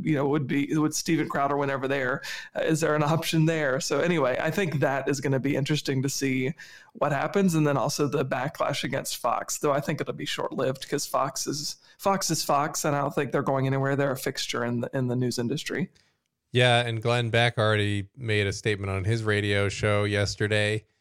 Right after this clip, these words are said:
Speaker 2: saying to Tucker Carlson, "Hey, if you wanna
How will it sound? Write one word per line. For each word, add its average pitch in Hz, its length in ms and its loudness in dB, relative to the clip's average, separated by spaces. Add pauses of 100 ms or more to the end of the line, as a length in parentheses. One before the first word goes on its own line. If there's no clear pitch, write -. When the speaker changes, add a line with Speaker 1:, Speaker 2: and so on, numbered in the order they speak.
(220)
Speaker 2:
saying 98 600 -2 (160)
to 92 240 2
Tucker 101 340 -2
Carlson, 131 480 0
"Hey, 160 240 2
if 131 140 -4
you 104 100 -2
wanna 101 340 0